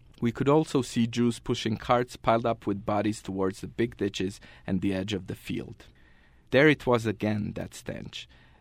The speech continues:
They were all running, pursued by Germans, Ukrainians, and even Jewish group leaders called kapos, who kept driving them on. Faster, faster.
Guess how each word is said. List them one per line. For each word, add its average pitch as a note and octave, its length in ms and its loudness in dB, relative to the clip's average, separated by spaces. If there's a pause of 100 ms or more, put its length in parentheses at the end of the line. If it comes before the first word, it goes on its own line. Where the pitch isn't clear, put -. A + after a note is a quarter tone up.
(120)
They A#2 120 4
were C3+ 180 6
all D#3 200 8
running, A#2+ 640 4
pursued B2 480 -2
by G2 140 0
Germans, A#2 600 2
Ukrainians, A2+ 720 2
and G#2+ 180 2
even B2+ 280 2
Jewish A#2 340 2
group A2+ 300 0
leaders F#2 400 -2
called - 340 -8
kapos, - 540 -2 (200)
who G#2+ 200 -8
kept A#2 240 2
driving G#2 420 2
them G2+ 220 0
on. E2 260 -8 (220)
Faster, - 640 0
faster. - 560 -2